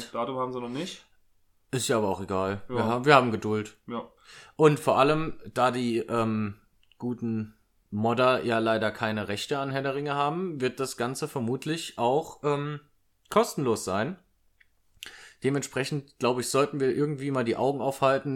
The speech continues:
Speaker 2: Nicht, dass es da irgendwie ein Fundraising gibt oder so und man kann denen da mal einen Obolus lassen und man, man verpasst die Chance. Weil ich glaub, da muss schon sehr viel Arbeit reingesteckt
Speaker 1: Ja, auf
Speaker 2: werden.
Speaker 1: jeden Fall.
Speaker 2: Und so wie das aussieht, sieht's schon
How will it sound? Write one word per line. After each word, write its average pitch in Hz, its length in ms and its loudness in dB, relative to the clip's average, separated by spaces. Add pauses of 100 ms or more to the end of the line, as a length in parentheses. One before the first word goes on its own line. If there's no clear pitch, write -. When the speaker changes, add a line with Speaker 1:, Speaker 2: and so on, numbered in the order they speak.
(160)
Speaker 2:
Nicht, 131 220 -6
dass 131 120 -4
es 120 120 -10
da 123 100 -2
irgendwie 123 420 -2
ein 120 120 -2
Fundraising 135 720 0
gibt 139 240 -2
oder 135 200 0
so 143 300 2
und 135 100 0
man 117 120 -4
kann 127 200 -2
denen 123 220 0
da 120 140 0
mal 120 140 0
einen 117 100 -2
Obolus 143 440 0
lassen 143 320 0
und 123 120 -6
man, 117 220 0
man 110 160 -2
verpasst 147 380 -4
die 151 60 -6
Chance. 160 380 -4 (480)
Weil 113 120 2
ich - 100 -4
glaub, 156 240 4
da 151 80 2
muss 156 180 -2
schon 156 200 -2
sehr 147 120 2
viel 147 200 -4
Arbeit 117 320 4
reingesteckt 110 340 0
Speaker 1:
Ja, 107 120 2
auf 110 40 -2
Speaker 2:
werden. 113 200 2
Speaker 1:
jeden 110 80 -10
Fall. 120 200 -12 (120)
Speaker 2:
Und 143 180 2
so 147 120 -2
wie 143 60 0
das 123 300 0
aussieht, 185 560 2
sieht's - 280 -4
schon 170 360 -2